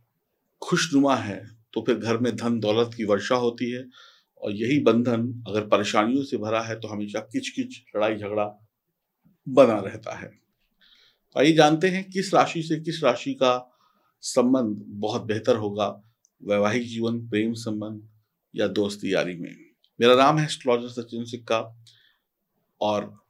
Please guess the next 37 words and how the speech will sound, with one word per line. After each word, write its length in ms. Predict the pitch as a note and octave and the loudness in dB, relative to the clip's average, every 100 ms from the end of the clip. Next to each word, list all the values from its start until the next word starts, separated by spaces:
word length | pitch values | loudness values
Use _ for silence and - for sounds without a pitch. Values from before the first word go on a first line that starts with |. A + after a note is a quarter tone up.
| G2+ | -2
मैं 140 | A#2+ | 4
आपको 300 | B2+ B2+ A2 | 4 2 -4
बताने 220 | A#2 G#2+ | -2 -2
वाला 240 | A2 G#2+ G#2+ | -2 -2 -4
हूँ 480 | G#2 A#2+ B2 - _ _ _ _ _ _ _ | -4 -10 -12 -18 _ _ _ _ _ _ _
दो 280 | - F#2+ D3+ | -12 0 6
राशियों 360 | C#3+ A2+ - B2 | 6 6 0 -2
के 80 | A2+ | -2
बीच 300 | A2 G#2+ A2+ | -4 -8 -8
में 160 | A2 | -6
कैसा 280 | - G#2+ A2+ | -4 -4 -2
रहेगा 360 | G#2 G2+ G2+ G2+ | -4 -4 -6 -6
तालमेल। 560 | - F#2 F#2+ F2 - - _ _ _ _ _ _ _ _ _ _ _ _ _ _ _ _ - | -2 -2 0 -6 -10 -12 _ _ _ _ _ _ _ _ _ _ _ _ _ _ _ _ 2
अगर 180 | C3+ C#3 | 4 4
मेरी 160 | D3 | 2
बात 220 | C#3 C#3+ | 4 2
अच्छी 260 | C3+ C3 F3+ | 2 -2 0
लगे 240 | D#3+ E3 | 2 0
तो 120 | D#3+ C#3+ | -4 -6
चैनल 280 | - A#2 | 0 0
को 120 | A#2+ B2 | 0 -6
सब्सक्राइब 440 | A#2+ - B2+ C3 | -8 -4 0 0
करिएगा, 380 | C3+ C3 C3 C3 | 0 0 2 2
बेल 200 | A2+ A#2 | 4 4
आइकन 300 | A2 A#2 A#2+ | 4 0 -4
के 80 | A2 | -2
बटन 240 | G#2+ A#2+ | -4 -4
को 80 | A#2 | -4
दबाइए, 280 | A2+ A#2+ A#2+ | -2 -2 -2
Facebook 460 | B2+ C3+ C3 B2 | -2 -2 -4 -4
और 60 | A2+ | -4
Instagram 460 | A2 A2+ G#2+ A2 | -4 -4 -2 -4
पर 120 | G#2+ G#2 | -6 -8
हमें 160 | G#2 | -10
फॉलो 280 | G#2 A2+ B2 | -2 2 2
करिए। 460 | B2 A#2+ B2 C#3 _ _ - - _ _ _ _ - | 2 0 -2 -6 _ _ -20 -20 _ _ _ _ 2
और 420 | D3 F3+ - - | 6 6 2 -10